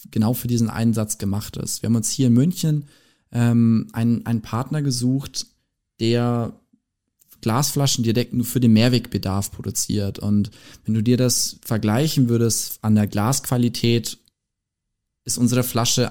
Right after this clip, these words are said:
einfach weitaus besser als das Standardprodukt. So in, in Thailand werden ja alle Flaschen nur für den Einweg, ähm, Kreislauf produziert. Sprich, die sind weitaus dünner, die können,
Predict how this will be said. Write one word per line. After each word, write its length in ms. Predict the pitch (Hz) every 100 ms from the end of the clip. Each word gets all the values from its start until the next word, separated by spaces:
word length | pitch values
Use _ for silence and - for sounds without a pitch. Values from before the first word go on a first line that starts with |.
| - -
einfach 300 | 110 104 110
weitaus 360 | 113 123 -
besser 260 | 113 113 104
als 120 | 98
das 120 | -
Standardprodukt. 840 | - 107 110 107 - 110 107 107 -
So 220 | 107 107 - - - _
in, 180 | 110 107
in 220 | 113 110
Thailand 400 | - 131 147 135
werden 140 | 117
ja 100 | 117
alle 200 | - 117
Flaschen 340 | 110 113 104 117
nur 100 | 107
für 100 | 107
den 140 | 104
Einweg, 560 | 90 101 101 101 - - _ _ _ _
ähm, 340 | 104 101 98
Kreislauf 600 | 95 98 98 - 92 92 -
produziert. 680 | - 101 - - 92 90
Sprich, 340 | - - 101 -
die 100 | 98
sind 500 | 95 92 92 - -
weitaus 580 | 85 82 - 117 - -
dünner, 540 | 135 127 120 117 113
die 220 | 107 107 107
können, 420 | 104 101 101